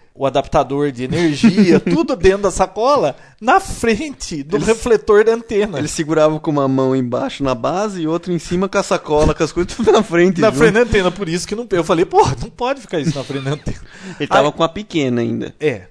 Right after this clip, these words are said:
Speaker 2: Tava com a dezoito D B I.
Speaker 1: Aí a gente resolveu que precisava trocar. Não, vamos colocar de vinte e quatro D B I. Desce tudo aquilo na cordinha,
Speaker 2: Tudo
Speaker 1: enroscou
Speaker 2: enrolou na
Speaker 1: na
Speaker 2: árvore. Foi um rolo. A gente tem foto. Se a gente conseguir as fotos, a gente coloca no fórum.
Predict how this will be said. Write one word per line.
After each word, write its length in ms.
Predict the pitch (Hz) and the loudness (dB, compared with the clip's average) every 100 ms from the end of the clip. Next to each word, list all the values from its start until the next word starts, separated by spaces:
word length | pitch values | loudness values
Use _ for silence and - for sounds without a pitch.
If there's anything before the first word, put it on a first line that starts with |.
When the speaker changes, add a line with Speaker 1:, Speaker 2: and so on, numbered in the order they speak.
| - | -10
Speaker 2:
Tava 200 | 113 113 | -8 -6
com 140 | - | -4
a 40 | 120 | -4
dezoito 560 | 123 120 110 117 - | -6 -10 -6 -6 -6
D 80 | 123 | -10
B 100 | 120 113 | -8 -10
I. 80 | - | -4
Speaker 1:
Aí 220 | 226 277 | -2 -2
a 60 | |
gente 200 | 226 254 | -2 -6
resolveu 480 | - 233 180 175 143 | -4 -2 -2 -2 -4
que 120 | 170 | -6
precisava 420 | - - 170 175 180 | -10 -8 -2 -2 -2
trocar. 460 | 196 185 139 113 | -6 -8 -6 -6
Não, 200 | 151 160 | -4 -6
vamos 220 | 113 214 - | -6 -14 -6
colocar 360 | 220 185 180 | -4 -2 -2
de 120 | 160 | -2
vinte 200 | 160 180 | -6 -12
e 40 | - | -6
quatro 240 | 143 127 | -2 -2
D 80 | 131 | -4
B 200 | 123 117 | -8 -12
I. 20 | 113 | -10
Desce 540 | 113 160 170 - - | -4 -2 -2 -4 -10
tudo 260 | - 165 151 | -10 -8 -8
aquilo 280 | 143 147 | -6 -10
na 80 | 135 | -10
cordinha, 480 | 131 147 120 117 127 | -6 -4 -6 -10 -12
Speaker 2:
Tudo 140 | 127 135 | -10 -8
Speaker 1:
enroscou 180 | 147 156 | -2 -2
Speaker 2:
enrolou 360 | 127 135 135 | 0 0 0
na 140 | 147 117 | 2 0
Speaker 1:
na 60 | 113 | 0
Speaker 2:
árvore. 640 | 117 135 123 113 113 110 - _ _ _ | 0 -2 -2 -6 -6 -6 -10 _ _ _
Foi 360 | - - 185 240 | -20 -12 0 4
um 100 | 233 | 4
rolo. 260 | 170 143 120 | 2 -2 -2
A 60 | |
gente 200 | 135 170 | -2 -2
tem 200 | 196 226 | -2 -4
foto. 360 | 240 139 156 - | -4 -6 -6 -8
Se 140 | - | -8
a 60 | 185 | -6
gente 280 | 175 208 - | -4 -4 -2
conseguir 600 | 196 196 190 127 117 143 | -2 -2 -6 -10 -6 -4
as 120 | 143 | -6
fotos, 360 | - 123 117 - | -8 -6 -6 -6
a 40 | |
gente 120 | 139 - | -10 -8
coloca 280 | 131 123 | -8 -6
no 60 | 135 | -8
fórum. 260 | - - | -10 -16